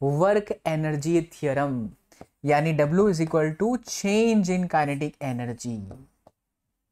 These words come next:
किसी भी बॉडी पे होने वाला जो कार्य होता है वर्क, वो हमेशा उसमें काइनेटिक एनर्जी में चेंज के बराबर होता है। लेकिन बेटा अच्छे से समझना इस बात को, ये जो वर्क होता है ना,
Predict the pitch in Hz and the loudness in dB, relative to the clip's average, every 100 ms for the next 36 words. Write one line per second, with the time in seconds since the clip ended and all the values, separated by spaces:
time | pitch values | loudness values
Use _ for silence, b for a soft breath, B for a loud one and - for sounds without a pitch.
0 | _ _ _ - 196 240 233 247 202 185 | _ _ _ -4 -2 2 2 2 4 4
1 | 185 190 196 160 165 175 165 160 165 156 | 2 2 0 0 -4 -4 -4 -2 0 0
2 | 151 147 147 151 147 139 139 190 156 123 | -2 2 2 0 -2 -4 -2 -2 -2 -6
3 | 120 190 202 - _ _ _ _ 156 156 | -2 0 0 -4 _ _ _ _ -6 -4
4 | 156 165 160 175 156 - 170 - - 226 | -4 -4 -2 -2 -4 -8 -10 -4 -4 -2
5 | 269 277 233 220 185 165 175 170 160 165 | -2 0 -2 -2 -2 -4 -4 -4 -6 -6
6 | 143 - 135 131 - 143 135 - - - | -8 -6 -4 -4 -6 -12 -12 -16 -20 -20
7 | _ _ _ _ _ _ _ _ _ _ | _ _ _ _ _ _ _ _ _ _
8 | _ _ _ _ _ - 180 240 302 247 | _ _ _ _ _ -2 2 4 4 4
9 | 170 170 180 180 - - 277 240 190 160 | 4 2 0 -2 -4 -2 0 0 0 -2
10 | 156 151 135 - 120 117 - 160 165 233 | -2 -2 -4 -4 -4 -4 -6 -4 0 0
11 | 240 226 156 214 214 185 165 147 165 165 | 0 0 0 0 0 -2 0 -2 -2 -8